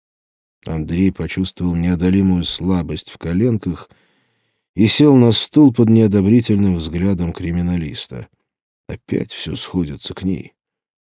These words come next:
Может ли это быть случайностью? Сам вопрос показался ему смешным. Убийца выбрал жертву потому, что та была близка к Маше.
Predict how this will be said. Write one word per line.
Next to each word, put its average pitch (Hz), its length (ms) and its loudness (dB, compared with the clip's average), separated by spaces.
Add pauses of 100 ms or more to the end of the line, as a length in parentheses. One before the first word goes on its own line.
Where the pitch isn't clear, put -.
(100)
Может 95 300 2
ли 104 80 4
это 104 160 2
быть 110 180 2
случайностью? - 840 -6 (600)
Сам 120 400 4
вопрос 120 520 4
показался 85 600 -6
ему 80 180 -4
смешным. 87 640 -4 (600)
Убийца 98 480 4
выбрал 98 420 4
жертву 92 460 -2
потому, 87 540 -4
что - 260 -8
та 82 260 -6
была 87 360 -6
близка 80 480 -10
к - 100 -16
Маше. 110 440 -4